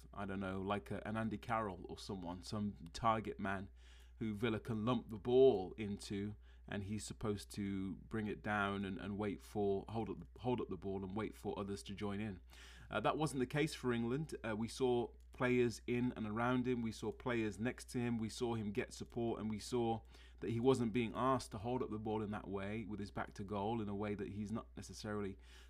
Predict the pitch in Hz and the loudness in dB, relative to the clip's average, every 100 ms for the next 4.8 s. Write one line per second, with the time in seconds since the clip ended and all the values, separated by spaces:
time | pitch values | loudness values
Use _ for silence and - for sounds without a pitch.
0 | - - 180 202 113 95 95 98 98 104 | -2 4 4 4 -2 -2 -2 -2 -2 0
1 | 107 104 - 101 - 98 95 - 110 135 | 0 -2 -4 -8 -6 -6 -6 -6 -6 -6
2 | - - - - 120 117 156 135 127 - | -10 -20 -12 0 0 2 -2 2 2 4
3 | 135 117 117 104 - - 120 113 113 - | 2 4 4 0 -4 0 2 2 0 2
4 | 104 104 101 - - 95 - - | 2 2 0 -2 -4 -6 -6 -12